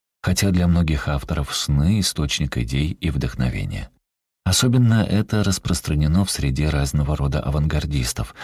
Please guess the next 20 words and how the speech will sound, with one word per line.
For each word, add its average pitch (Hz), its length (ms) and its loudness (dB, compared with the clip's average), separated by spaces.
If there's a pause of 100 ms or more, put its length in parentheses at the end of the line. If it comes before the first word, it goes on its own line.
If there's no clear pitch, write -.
(160)
а 80 120 -2
главным 71 380 2
образом — 76 520 0
сюрреалистов. - 880 -4 (400)
Как 113 200 0
мы 120 100 4
уже 110 220 4
отмечали, 101 540 2
последний 82 520 0
жанр 78 380 0
даётся 67 500 -2
нейросетям 65 720 0
невероятно 64 520 0
хорошо 71 440 -2
именно 64 340 0
в - 80 -6
силу 67 300 -2
той 71 240 -2
меры 65 280 0
условности, 85 720 0